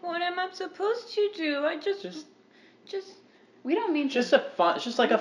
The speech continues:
Speaker 2: fun movie quote. Just,
Speaker 3: Yeah.
Speaker 2: like, a fun, like,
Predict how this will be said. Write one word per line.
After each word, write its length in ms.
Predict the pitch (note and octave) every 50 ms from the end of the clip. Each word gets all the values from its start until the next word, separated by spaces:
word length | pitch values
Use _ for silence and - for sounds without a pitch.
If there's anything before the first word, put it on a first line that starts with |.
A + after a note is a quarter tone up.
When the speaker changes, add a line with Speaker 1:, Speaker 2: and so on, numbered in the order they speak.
| - -
Speaker 2:
fun 180 | G#3 G3+ G3+ F#3+
movie 280 | D#3 A#2+ G#2 G2 F#2
quote. 440 | - - - E2 D2 - - - - -
Just, 140 | D4+ - G#4
Speaker 3:
Yeah. 40 | F3+
Speaker 2:
like, 100 | E3 F3
a 40 | E3+
fun, 400 | - - E3 D#3+ E3 E3 D#3 C3 - -
like, 280 | - C3+ C3 C3 B2